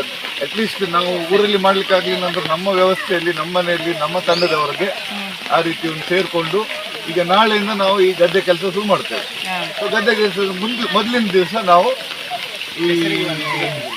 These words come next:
Speaker 1: ನಮ್ಮ ತಂಡದವರು ಮತ್ತೆ ಅವರ ಕುಟುಂಬದವರು, ಅವ್ರ ಮನೆಯವರು,
Speaker 2: ಹ್ಮ್.
Speaker 1: ಅವರಿಗೆ ಎಕ್ಸ್ಕ್ಲೂಸಿವ್ ಆಗಿ ನಾವು,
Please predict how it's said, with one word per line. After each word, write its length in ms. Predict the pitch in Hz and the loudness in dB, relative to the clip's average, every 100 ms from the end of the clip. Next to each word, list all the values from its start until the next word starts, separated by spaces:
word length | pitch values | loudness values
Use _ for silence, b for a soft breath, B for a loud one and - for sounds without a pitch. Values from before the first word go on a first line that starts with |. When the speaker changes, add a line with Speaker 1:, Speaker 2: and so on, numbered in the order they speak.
| - - | -8 0
Speaker 1:
ನಮ್ಮ 180 | 175 226 | 0 2
ತಂಡದವರು 580 | 214 220 208 214 214 226 | 0 2 2 4 4 4
ಮತ್ತೆ 220 | 220 220 | -2 0
ಅವರ 160 | 214 220 | 0 0
ಕುಟುಂಬದವರು, 600 | - 196 196 175 139 139 | -2 -6 -4 -2 0 0
ಅವ್ರ 220 | 151 160 | -2 0
ಮನೆಯವರು, 240 | 180 156 | 0 0
Speaker 2:
ಹ್ಮ್. 440 | 113 - 196 190 165 240 262 - | -2 -8 -10 -8 -6 -4 -4 4
Speaker 1:
ಅವರಿಗೆ 380 | 202 240 214 | 4 4 0
ಎಕ್ಸ್ಕ್ಲೂಸಿವ್ 800 | 165 - 165 - 247 262 208 214 | -2 -4 -8 -6 0 0 2 8
ಆಗಿ 220 | 190 175 | 8 8
ನಾವು, 560 | 226 190 185 233 240 - | 2 2 2 2 -6 -10